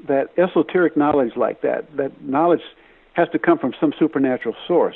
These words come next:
because there's no way. He didn't know this person. He didn't know their background. So where's that coming from? Well, the assumption at that time,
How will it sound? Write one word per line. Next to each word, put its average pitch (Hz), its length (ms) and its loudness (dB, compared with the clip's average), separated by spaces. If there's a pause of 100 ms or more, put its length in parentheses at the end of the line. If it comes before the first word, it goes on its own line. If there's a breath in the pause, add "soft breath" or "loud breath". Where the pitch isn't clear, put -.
because 135 300 -2
there's 131 160 -2
no 156 140 4
way. 139 140 2
He 107 100 0
didn't 143 200 2
know 151 160 4
this 185 180 0
person. 165 400 -2
He 131 80 -6
didn't 131 160 -4
know 131 120 -2
their 123 80 0
background. 135 460 -4
So 139 60 -6
where's 156 220 -2
that 160 160 -2
coming 233 220 -2
from? - 220 -10 (720 soft breath)
Well, 175 120 4
the 160 140 4
assumption 139 680 -2
at 123 160 -12
that 185 240 0
time, 127 380 -2